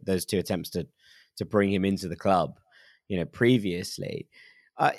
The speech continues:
I, I do feel like Arsenal at the moment is a place where players can come in and be happy and, you know, it, they're all kind of bailing each other out in many ways. You know, i-, if Ferran has a bad day in front of goal, the chances are that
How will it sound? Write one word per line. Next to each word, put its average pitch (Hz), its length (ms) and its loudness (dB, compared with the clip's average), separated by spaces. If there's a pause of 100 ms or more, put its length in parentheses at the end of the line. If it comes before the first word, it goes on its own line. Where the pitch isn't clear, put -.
(120)
I, 151 220 4
I 156 60 4
do 185 200 6
feel 160 240 6
like 113 180 6
Arsenal 120 360 4
at 98 60 4
the 104 60 2
moment 110 340 4
is 101 140 -2
a 110 60 0
place 110 360 4
where 104 180 4
players 104 320 2
can 107 120 -4
come 110 240 2
in 107 160 2
and 98 120 0
be 98 140 2
happy 104 420 2
and, 92 240 -2 (480)
you 110 100 -4
know, 98 200 2
it, 85 200 -6 (140)
they're 123 200 4
all 135 120 4
kind 143 160 2
of 104 140 -4
bailing 110 340 2
each 98 180 -4
other 110 220 2
out 87 260 2 (200)
in 107 160 0
many 87 220 2
ways. 82 300 -2
You 95 60 -4
know, 98 100 2
i-, 95 300 4
if - 180 -2
Ferran 120 420 4 (300)
has 120 160 2
a 110 40 2
bad 113 260 4
day 107 140 6
in 104 80 2
front 101 200 2
of 95 120 -6
goal, 95 320 6
the 95 100 -6
chances 110 460 0
are 95 400 4
that 98 300 2